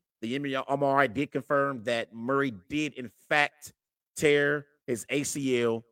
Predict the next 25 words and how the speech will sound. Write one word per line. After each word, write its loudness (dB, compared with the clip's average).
The 4
signal -2
caller 2
was -4
carted 2
off 0
the -6
field -4
after -2
falling -2
to -4
the -6
ground 0
on -4
a -4
three-yard 0
scramble -2
on 0
the -2
Cardinals' 0
third 2
play 2
of -2
the -6
game. 0